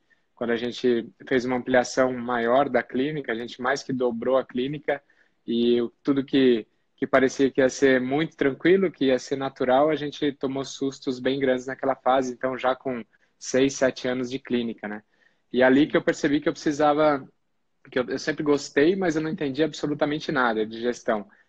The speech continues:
Mas ali eu percebi que eu precisava aprender, que eu precisava estudar sobre isso, né? E aí eu fui fazer um M B A, fui fazer um M B A de gestão de clínicas,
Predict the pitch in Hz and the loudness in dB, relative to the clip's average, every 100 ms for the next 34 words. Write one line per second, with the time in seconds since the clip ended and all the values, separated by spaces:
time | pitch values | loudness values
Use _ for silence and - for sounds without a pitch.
0 | _ - 120 123 123 135 143 143 135 139 | _ -4 0 4 4 4 0 -2 -4 -4
1 | - 139 135 135 139 139 151 143 123 135 | -6 -2 0 2 2 0 -4 -2 0 0
2 | 135 - - 123 127 - 135 127 131 - | -2 -8 -4 -4 -6 -6 -2 2 2 0
3 | 143 143 123 113 - 107 107 _ _ _ | -4 0 0 -2 -8 -12 -14 _ _ _
4 | _ - 113 117 117 117 113 107 - 135 | _ -4 0 4 4 2 0 -4 -6 2
5 | 127 135 - 135 135 120 117 117 117 117 | 4 4 4 0 2 0 0 0 -2 -4
6 | 120 127 151 135 160 - 120 117 123 120 | -4 2 4 4 2 0 -8 -4 -4 -2
7 | 117 117 110 110 123 - 123 123 120 - | -2 -2 -4 -4 -4 -4 -8 -8 -10 -8
8 | 131 143 160 156 147 143 - | -2 -2 -2 -2 -2 -2 -6